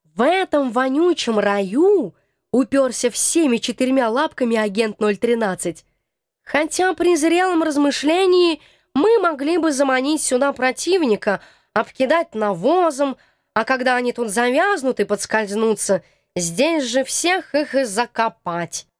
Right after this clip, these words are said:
«Вот удивятся археологи будущего», себе под нос буркнула я. И уж, конечно, вся грязная работа ляжет на нас. А ты,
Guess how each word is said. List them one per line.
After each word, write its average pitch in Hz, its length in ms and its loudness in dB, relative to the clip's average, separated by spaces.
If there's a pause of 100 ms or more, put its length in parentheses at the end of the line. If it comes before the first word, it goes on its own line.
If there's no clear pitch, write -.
(360)
«Вот 330 340 0
удивятся 240 680 2
археологи 233 680 0
будущего», 208 760 0 (320)
себе 254 400 2
под 330 300 0
нос 220 200 2
буркнула 220 500 2
я. 214 360 0 (380)
И 247 100 2
уж, 262 200 0
конечно, 311 580 0
вся - 360 -2
грязная 233 540 0
работа 208 460 -2
ляжет 208 420 -4
на 185 160 -2
нас. 175 400 -4 (440)
А 277 140 0
ты, 392 460 0